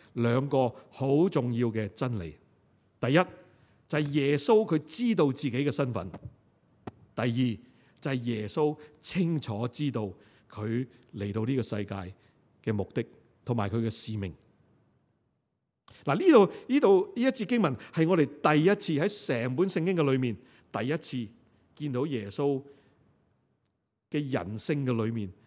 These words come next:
佢開始清楚意識到佢同父神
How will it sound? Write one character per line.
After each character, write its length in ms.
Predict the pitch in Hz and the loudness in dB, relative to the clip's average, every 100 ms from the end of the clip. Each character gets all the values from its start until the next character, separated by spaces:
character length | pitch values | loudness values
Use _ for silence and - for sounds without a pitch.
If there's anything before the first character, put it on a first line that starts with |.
| _ _ | _ _
佢 180 | - 127 | -8 -8
開 400 | 120 170 156 151 | -6 -4 -4 -4
始 320 | - 101 113 - _ _ _ - | -8 -10 -12 -16 _ _ _ -16
清 380 | - 196 180 165 | -10 -8 -8 -10
楚 380 | 107 95 110 - _ _ _ _ - | -10 -10 -10 -10 _ _ _ _ -12
意 180 | 120 117 | -8 -6
識 120 | 131 | -6
到 220 | - 87 101 _ _ _ _ _ _ _ _ _ _ | -8 -10 -12 _ _ _ _ _ _ _ _ _ _
佢 240 | - 151 226 | -2 2 4
同 260 | 165 135 | 2 0
父 300 | 127 - 151 | -4 -4 -2
神 340 | 151 147 110 | -2 -2 -4